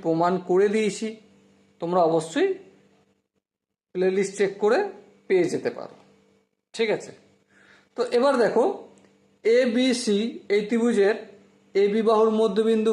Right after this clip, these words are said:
কি? পি। আর এসি বাহুর মধ্যবিন্দু কি? কিউ। আমার জিজ্ঞাসা করেছে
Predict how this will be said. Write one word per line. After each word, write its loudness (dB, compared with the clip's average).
কি? -2
পি। 0
আর -4
এসি 0
বাহুর 4
মধ্যবিন্দু 0
কি? -2
কিউ। 0
আমার 0
জিজ্ঞাসা 0
করেছে 0